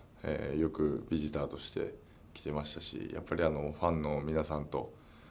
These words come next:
えー、まあ、ファンの皆さん、えー、球場の雰囲気、選手、なんかこう、すごい一体感があるなと、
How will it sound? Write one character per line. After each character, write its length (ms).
え 600
ー、 40
ま 120
あ、 60
フ 60
ァ 80
ン 80
の 80
皆 200
さ 140
ん、 140
え 280
ー、 200
球 200
場 120
の 100
雰 240
囲 20
気、 360
選 280
手、 280
な 80
ん 20
か 100
こ 180
う、 40
す 140
ご 120
い 80
一 60
体 240
感 200
が 80
あ 40
る 80
な 140
と、 260